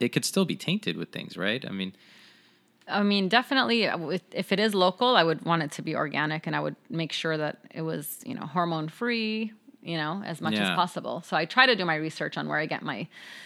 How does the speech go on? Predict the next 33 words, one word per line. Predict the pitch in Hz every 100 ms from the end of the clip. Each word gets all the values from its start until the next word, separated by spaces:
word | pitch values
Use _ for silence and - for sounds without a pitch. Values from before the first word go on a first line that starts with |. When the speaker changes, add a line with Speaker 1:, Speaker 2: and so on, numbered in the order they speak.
| - - -
Speaker 2:
my | 170
produce | 180 165 151 -
from. | -
Speaker 1:
Yeah. | 107 80 - _ _ _ - - _
Well, | 131
that's | 170 -
good. | 196
I | 107
mean, | 113
it's, | 113 -
it's | 123 -
good | 135 -
to |
know | 117 113
where | 101 104
your | 95
food's | 107 92
coming | - 120 110
from. | - 87 92
We | 104
just | 117 107
don't, | 113 110 - - -
there's | 117 110
a |
disconnect, | 98 113 - 98 76 - - -
you | 196
Speaker 2:
Mm-hmm. | 190
Speaker 1:
know, | - -
with | 98
the | 90
average | 87 95 95
consumer | - 95 - 101 95 90
who, | 95 92